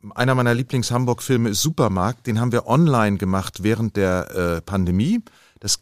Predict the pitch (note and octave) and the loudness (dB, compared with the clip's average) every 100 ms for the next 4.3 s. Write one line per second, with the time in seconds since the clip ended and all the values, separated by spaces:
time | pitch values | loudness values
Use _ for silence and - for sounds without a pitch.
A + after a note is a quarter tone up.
0 | - E3 E3 D#3 - B2 C3+ D3+ - - | -2 2 4 2 2 2 4 4 4 2
1 | - C3+ C#3+ C3+ - - C#3 D3+ C3+ B2+ | 2 2 2 2 0 2 4 4 4 2
2 | B2+ E3 G#2+ D#2+ E2+ F2+ - - C3+ - | 2 2 2 -2 -2 -2 -2 -2 0 0
3 | A#2+ F3+ A#3+ A3+ G3 - - C#3+ A#2 A#2 | 2 4 4 4 2 2 0 0 0 2
4 | D3+ C3+ C3+ | 4 4 2